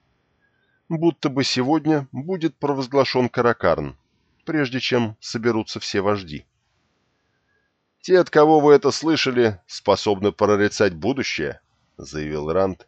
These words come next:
и тронул пятками бока крапчатого жеребца. Аильцы расступились. "Двойне!"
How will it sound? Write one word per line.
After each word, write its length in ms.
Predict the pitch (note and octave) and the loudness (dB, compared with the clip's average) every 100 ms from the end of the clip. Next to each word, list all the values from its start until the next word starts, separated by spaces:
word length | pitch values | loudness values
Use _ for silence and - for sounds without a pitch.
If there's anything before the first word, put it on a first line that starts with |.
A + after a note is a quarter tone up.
| _ | _
и 60 | A2+ | -12
тронул 420 | - B2 A2+ G2 | -4 0 0 0
пятками 520 | - A2 G2+ - F2+ | 0 0 0 -2 -6
бока 380 | E2 E2+ - F2 | -2 -2 -2 -4
крапчатого 640 | - E2+ D#2+ - D#2 D#2 D2+ | -2 -2 -2 -6 -12 -12 -8
жеребца. 560 | D#2 D2+ - - - _ _ _ _ _ _ _ - | -8 -10 -12 -16 -16 _ _ _ _ _ _ _ -6
Аильцы 640 | D#2+ F2+ E2 - D2 D2 | -4 -4 -6 -12 -16 -14
расступились. 960 | D#2+ E2 - - E2 - - - - - _ _ _ _ _ _ _ _ _ _ _ _ _ _ _ | -10 -10 -10 -14 -14 -16 -18 -18 -20 -20 _ _ _ _ _ _ _ _ _ _ _ _ _ _ _
"Двойне!" 920 | E2 F#2 F#2 G2 G2 G2+ F#2+ D#2+ C#2 | -10 -4 0 0 2 2 2 0 -4